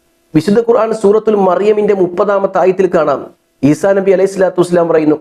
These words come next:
"ഖാല ഇന്നി അബ്ദുല്ലാ", ഞാൻ അല്ലാഹുവിന്റെ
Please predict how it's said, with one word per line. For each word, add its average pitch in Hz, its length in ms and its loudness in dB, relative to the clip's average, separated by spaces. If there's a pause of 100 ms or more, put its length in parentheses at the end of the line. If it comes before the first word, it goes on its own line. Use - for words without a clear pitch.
"ഖാല 185 180 2
ഇന്നി 196 260 2
അബ്ദുല്ലാ", 180 1040 0 (720)
ഞാൻ 156 160 2
അല്ലാഹുവിന്റെ 165 920 2